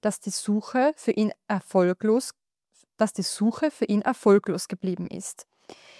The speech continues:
In einem Interview spricht er davon, dass ihm Vergleichbares noch nie passiert ist.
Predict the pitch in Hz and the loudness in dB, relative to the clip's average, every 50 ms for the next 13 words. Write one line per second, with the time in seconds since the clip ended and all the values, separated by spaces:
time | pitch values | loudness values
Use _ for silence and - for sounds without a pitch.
0 | - - - - 254 302 339 359 - - 226 214 202 202 - 254 285 302 - - | -20 -14 -2 4 4 6 6 6 4 2 2 4 4 4 4 2 0 2 2 0
1 | 202 180 185 196 220 269 277 - - - 220 277 285 - - 233 202 202 190 - | 0 0 2 0 2 0 0 -2 -4 -2 0 0 0 0 -2 0 0 0 0 -2
2 | - 190 180 180 196 247 311 - _ - _ _ - 226 226 214 - 226 208 - | 0 0 2 2 2 0 0 -2 _ -20 _ _ 0 0 2 2 2 -2 -2 -2
3 | 214 196 - 208 202 214 277 302 - - - 185 180 175 180 190 208 226 233 - | -2 -2 0 2 4 4 4 2 0 -4 -2 0 2 2 2 2 2 0 -2 -4
4 | - - 220 269 - - - 220 226 233 226 226 - 196 185 - - - - 170 | -6 -4 -4 -4 -4 -4 0 2 4 6 6 4 2 0 -4 -4 -4 -4 -4 -4
5 | 170 - - - - 196 - - - - | -4 -4 -6 -8 -8 -8 -10 -12 -16 -18